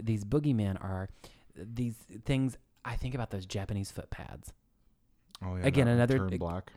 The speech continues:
Speaker 1: another case of detoxify, right? But, like, everyone's afraid of something hurting them, and so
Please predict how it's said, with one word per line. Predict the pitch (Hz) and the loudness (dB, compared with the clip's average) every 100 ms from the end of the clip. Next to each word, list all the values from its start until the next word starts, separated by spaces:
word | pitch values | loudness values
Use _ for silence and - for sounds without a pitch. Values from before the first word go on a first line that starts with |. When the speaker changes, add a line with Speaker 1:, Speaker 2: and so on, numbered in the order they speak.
| - | 0
Speaker 1:
another | 131 135 143 139 - 110 | 2 2 0 -4 -6 -12
case | - 120 113 | -6 -4 -4
of | 101 | -8
detoxify, | 104 - 104 - - 73 87 | -6 -6 -8 -10 -8 -8 -6
right? | 104 107 - - - - - - | -6 -6 -10 -16 -18 -18 -4 0
But, | 110 | 2
like, | 117 110 - - | 0 -4 -4 0
everyone's | 147 170 151 | 2 4 2
afraid | 123 - 120 110 | 0 -2 0 0
of | - | -2
something | 110 98 | -4 -4
hurting | 98 - 98 107 | -8 -8 -4 0
them, | 135 170 | 0 0
and | 143 113 | -2 -2
so | 113 | -2